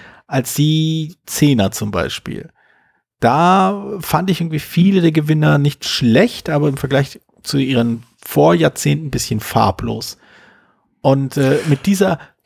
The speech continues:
steilen These, <clears throat> die mehr oder weniger bewusst, provokant, vermutlich falsch ist, äh,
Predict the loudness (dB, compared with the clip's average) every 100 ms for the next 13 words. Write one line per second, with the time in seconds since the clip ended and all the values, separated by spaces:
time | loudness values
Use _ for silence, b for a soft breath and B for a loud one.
0 | _ -8 -6 -2 0 2 0 2 -2 2
1 | 2 4 2 4 2 0 -2 0 2 2
2 | 0 -6 -2 0 2 4 4 4 2 2
3 | 0 -2 -4 0 0 0 -8 -12 -18 b
4 | b b _ -2 0 2 0 -2 0 -2
5 | -4 -8 -16 _ _ _ _ _ _ _
6 | -4 2 2 0 -2 -2 -4 -6 -10 -12
7 | -18 _ b b _ -6 -4 -2 -4